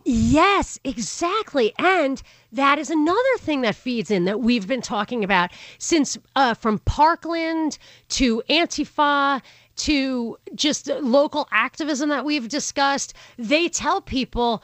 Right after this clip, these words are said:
to walk out of school unauthorized. Then they take it another level and they say, "Well, we can't follow the rules 'cause they're not working." And they encourage, especially young people, to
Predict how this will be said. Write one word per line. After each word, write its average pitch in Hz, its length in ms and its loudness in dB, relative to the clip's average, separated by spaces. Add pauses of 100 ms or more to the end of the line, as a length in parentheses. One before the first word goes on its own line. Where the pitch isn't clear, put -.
(200)
to 247 460 2 (180)
walk 269 340 2
out 269 140 0
of 233 60 -8
school 269 400 -6
unauthorized. 247 760 -2 (500)
Then 277 160 6
they 277 120 4
take 294 240 -2
it 269 60 -4
another 277 340 0
level 269 300 -2
and 208 100 -4
they 208 80 -4
say, 226 200 -6
"Well, 220 440 0 (340)
we 262 460 2
can't 294 320 0
follow 254 260 -2
the 240 100 -2
rules 311 240 -4
'cause 226 180 -6
they're 226 180 -4
not 214 280 -2 (600)
working." 277 600 0 (360)
And 233 200 2
they 269 180 2
encourage, 302 600 -2
especially 247 520 -4
young 269 300 -2
people, 208 300 -8
to 269 360 0